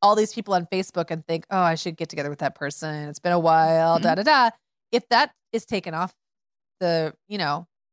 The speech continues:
Speaker 1: like, possibility list and you can't do it, you don't think about it that way anymore. So
Speaker 2: Right.
Speaker 1: that's, I think that's actually given me a lot of breathing room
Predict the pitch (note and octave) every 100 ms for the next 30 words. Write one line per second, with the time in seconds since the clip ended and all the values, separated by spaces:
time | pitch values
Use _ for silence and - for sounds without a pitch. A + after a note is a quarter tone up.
0 | _ _ - E3+ D#3+ - G#3 G#3 F#3 E3+
1 | C4 D#4+ D#3 D#3 - F3 - F#3+ E3+ -
2 | C#4 G#3 D#3 F3+ - _ _ _ _ -
3 | G#3+ G#3 A#3 F3 C#3+ C#3+ D3 - C3+ C3+
4 | C3+ - - _ - - A#3 G#3 G3 F#3+
5 | F#3 _ E3+ G#3+ - - A#3+ C#4+ B3+ C4+
6 | C4 A#3 A3+ - G#3+ G3 F#3 _ _ _
7 | A3 G#3+ G#3 F3+ E3 E3 E3 E3 E3 D#3
8 | D3+ D3 C3+